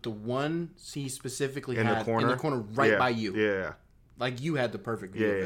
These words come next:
Speaker 1: it.
Speaker 2: he didn't dip at all.
Speaker 1: He had, I think, two or three of those in this game, and that has been the constant, especially recently.
Speaker 2: Mm-hmm.
Speaker 1: Hundred percent. The Trey Lyles thing, yeah, that shot was just sick.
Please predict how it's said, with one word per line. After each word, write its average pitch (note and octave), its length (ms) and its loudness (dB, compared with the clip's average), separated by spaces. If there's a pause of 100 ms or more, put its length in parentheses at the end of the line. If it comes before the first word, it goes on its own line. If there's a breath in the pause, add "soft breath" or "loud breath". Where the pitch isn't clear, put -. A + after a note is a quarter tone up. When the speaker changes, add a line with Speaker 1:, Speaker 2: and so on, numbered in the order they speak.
Speaker 1:
it. - 140 -12
Speaker 2:
he G2+ 40 -12
didn't A2 220 0
dip - 360 -2
at G2 80 -2
all. F#2+ 220 -2
Speaker 1:
He C#3+ 160 -2
had, D#3+ 240 0
I D3+ 100 2
think, C#3+ 280 -8
two F3 180 -4
or E3+ 60 0
three D3+ 320 -4
of C3 60 2
those A#2 220 0
in A2+ 60 -4
this G#2+ 160 -6
game, F#2+ 460 -6
and A2 160 -4
that A2 220 -2 (120)
has G#2+ 220 -6
been G2 180 -6
the F#2 80 -6
constant, F#2+ 480 -8
especially F2+ 440 -10
recently. F#2+ 420 -10
Speaker 2:
Mm-hmm. F#2+ 240 -8
Speaker 1:
Hundred G2+ 280 -8
percent. F#2 380 -10
The - 60 -14
Trey D3 200 2
Lyles B2+ 280 2
thing, G2+ 160 -6
yeah, F#2 100 -4
that F#2 180 -2
shot - 280 -6
was E2+ 100 -16
just - 300 -12
sick. C2+ 320 -14